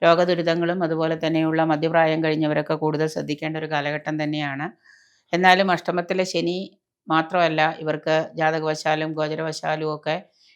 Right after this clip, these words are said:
ഇവരുടെ ദശാകാലമൊക്കെ അനുകൂലമാണെന്നുണ്ടെങ്കിൽ ശനിയുടെ അത്ര പേടിക്കേണ്ടതില്ല. രോഗദുരിതങ്ങൾക്ക് എന്തെങ്കിലും വഴിപാടുകളോ പ്രാർത്ഥനകളൊക്കെ ചെയ്ത് നമുക്ക് ഈ വർഷം, വർഷം മുന്നോട്ട് പോകാവുന്നതാണ്.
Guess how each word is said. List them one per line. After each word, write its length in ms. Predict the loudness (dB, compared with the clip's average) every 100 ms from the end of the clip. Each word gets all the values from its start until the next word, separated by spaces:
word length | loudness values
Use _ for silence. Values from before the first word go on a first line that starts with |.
| -4
ഇവരുടെ 220 | 0 2
ദശാകാലമൊക്കെ 680 | 0 0 0 2 0 0 0
അനുകൂലമാണെന്നുണ്ടെങ്കിൽ 1000 | -2 -2 -2 -2 -2 -2 -2 -2 -2 -6
ശനിയുടെ 440 | -6 -4 -2 -2
അത്ര 180 | -4 -6
പേടിക്കേണ്ടതില്ല. 960 | -8 -8 -8 -10 -10 -8 -8 -4 -6 -6 _ -20 _ _ 2
രോഗദുരിതങ്ങൾക്ക് 760 | 2 2 0 -2 -4 -4 -4
എന്തെങ്കിലും 380 | -4 -2 -4 -2
വഴിപാടുകളോ 540 | -2 -2 -2 -4 -6
പ്രാർത്ഥനകളൊക്കെ 600 | -4 -8 -8 -10 -8 -8 -12
ചെയ്ത് 280 | -10 -10
നമുക്ക് 200 | -10 -10
ഈ 80 | -10
വർഷം, 280 | -10 -12 -12
വർഷം 320 | -12 -10 -8
മുന്നോട്ട് 300 | -6 -8 -8
പോകാവുന്നതാണ്. 920 | -8 -6 -6 -8 -10 -10 -10 -8 -10